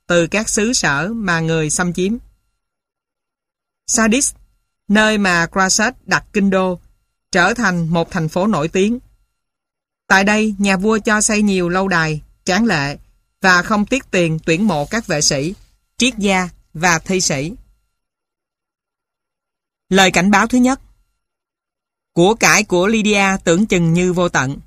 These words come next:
Croesus buộc tất cả các lãnh thổ thuộc lưu vực Địa Trung Hải phải tuân thủ luật tài chính do ngài áp đặt.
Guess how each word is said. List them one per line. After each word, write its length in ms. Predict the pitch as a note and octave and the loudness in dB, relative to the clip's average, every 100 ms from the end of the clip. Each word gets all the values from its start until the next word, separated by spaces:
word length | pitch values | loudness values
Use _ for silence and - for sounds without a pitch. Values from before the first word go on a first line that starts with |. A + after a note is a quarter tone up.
| _ _ _ _ _ _ | _ _ _ _ _ _
Croesus 400 | G#3 G#3 - A3+ - | 0 2 2 0 -2
buộc 360 | G3+ F#3 - - | -2 -2 -2 -6
tất 200 | B3+ - | -6 -2
cả 220 | E3 D3+ | 0 0
các 140 | - B3 | -2 -2
lãnh 160 | D#3+ | -2
thổ 240 | A3 D#3+ E3+ | 0 0 -2
thuộc 360 | G3+ E3+ - | -2 -2 -4
lưu 220 | G3 G#3 G#3 | -2 0 2
vực 220 | F3 - - | -2 -4 -4
Địa 200 | F#3 E3 | -2 0
Trung 180 | G#3 F#3+ | 0 0
Hải 320 | D#3 C#3 G3 - _ _ | 0 -4 -6 -12 _ _
phải 220 | - E3 F#3+ | 0 2 2
tuân 240 | A#3+ A3+ | 0 0
thủ 280 | G3+ C#3+ G#3 | 0 -2 0
luật 180 | G#3 E3 _ | 0 -2 _
tài 180 | F3 D#3+ | 0 2
chính 260 | F3+ G3+ | 0 0
do 160 | B3 F#3+ | 2 0
ngài 200 | F3+ C#3+ | 0 -2
áp 160 | F3+ A3 | -2 -4
đặt. 180 | D#3 | -6